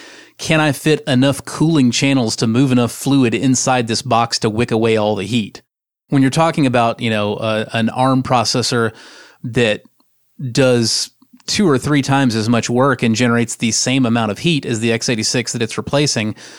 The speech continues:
well, now you're talking about being able to get more density because, again, really, it's the cooling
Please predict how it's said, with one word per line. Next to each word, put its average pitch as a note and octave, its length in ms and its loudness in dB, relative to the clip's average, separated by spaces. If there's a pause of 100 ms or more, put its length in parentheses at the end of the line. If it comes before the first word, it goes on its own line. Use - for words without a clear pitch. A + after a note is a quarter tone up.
(140)
well, B2 140 0
now A#2 240 2
you're B2+ 180 2
talking B2+ 300 0
about A2 260 0
being A#2 220 0
able A2+ 200 0
to G#2+ 60 -6
get A#2 140 0
more A2 160 -2
density D3+ 380 0
because, A2 260 -2
again, B2 320 0
really, D3+ 340 2
it's - 180 -4
the - 100 -2
cooling C3+ 640 2